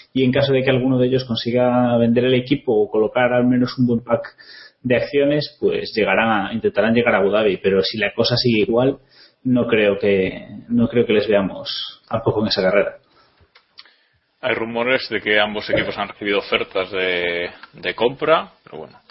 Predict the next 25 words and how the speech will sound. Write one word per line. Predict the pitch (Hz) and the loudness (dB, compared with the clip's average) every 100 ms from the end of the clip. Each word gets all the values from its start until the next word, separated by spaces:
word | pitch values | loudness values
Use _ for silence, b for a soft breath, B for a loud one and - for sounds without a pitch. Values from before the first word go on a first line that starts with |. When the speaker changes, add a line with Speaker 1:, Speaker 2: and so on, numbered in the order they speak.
| _ | _
Speaker 2:
ya | - 85 | -20 -16
se | - | -12
sabe | 92 82 | -10 -10
cómo, | 78 82 80 78 80 | -12 -18 -16 -18 -18
cómo | - 87 82 | -18 -10 -4
va | 85 | -2
esto. | 101 - 123 131 - B B B B B B B _ _ - | -2 -4 -4 -4 -8 B B B B B B B _ _ -2
Y | 135 123 113 110 107 101 101 101 98 | 0 2 0 0 -2 -4 -6 -6 -8
no | 95 | -10
sé, | - 196 92 | -10 -10 -10
no | 107 | -12
sé | |
si | 113 | -6
veis | 117 107 | -4 -2
alguno | 104 104 104 101 | -4 -6 -6 -10
salvándose. | 98 101 110 135 160 160 180 156 | -6 -2 0 0 -2 -4 -2 0
Yo | 120 | 0
creo | 123 120 | -2 -2
que | 120 | -2
en | |
el | 107 | -2
caso | 120 - 107 | -4 -4 -4
de | |
Caterham, | 101 113 107 98 87 87 | -2 -2 -2 -6 -8 -10
con | - 98 92 92 | -6 -6 -8 -16